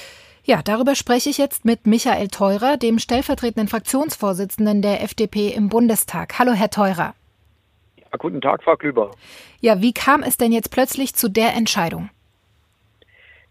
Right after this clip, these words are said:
Speaker 2: Also die Entscheidung ist unumgänglich, äh, denn als, ähm, Thomas Kemmerich für uns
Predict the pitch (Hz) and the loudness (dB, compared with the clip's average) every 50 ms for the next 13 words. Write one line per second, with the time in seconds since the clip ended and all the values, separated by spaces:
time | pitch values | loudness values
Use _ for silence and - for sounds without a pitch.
0 | _ - 117 113 117 123 - 139 135 131 131 127 - 127 127 135 147 151 85 - | _ -12 -12 -10 -10 -6 -4 -2 -2 -2 0 2 2 4 4 4 2 0 -4 -4
1 | - 123 - - - - - - 135 - 131 127 120 - 113 120 135 143 156 160 | -8 -8 -8 -10 -14 -14 -14 -14 -14 -12 -12 -12 -2 0 0 0 0 -2 -4 -4
2 | 175 165 - - - - - - 76 95 120 - 127 127 127 127 135 135 135 131 | -4 -4 -6 -8 -10 -10 -6 -4 -2 -4 -2 0 2 2 2 2 -2 -8 -12 -14
3 | 127 - _ _ - - - _ _ _ _ - - 117 120 123 120 - - - | -16 -18 _ _ -20 -20 -20 _ _ _ _ 2 4 4 4 4 2 -2 -10 -20
4 | - - 120 - 127 127 127 123 123 120 120 123 123 120 117 110 _ _ _ _ | -14 -10 -4 0 2 4 4 4 4 4 0 -4 -16 -16 -18 -20 _ _ _ _
5 | _ _ _ _ - - 131 127 117 - - - 131 135 143 151 143 143 143 139 | _ _ _ _ -6 -4 0 0 0 0 0 -2 0 0 0 -2 -2 -2 -2 -4
6 | - - - - - - - 120 - - - - - 131 127 123 120 120 113 - | -6 -8 -8 -10 -12 -14 -16 -16 -16 -16 -18 -10 -2 0 4 4 6 4 4 2
7 | - 135 131 127 120 | -2 -8 -8 -8 -8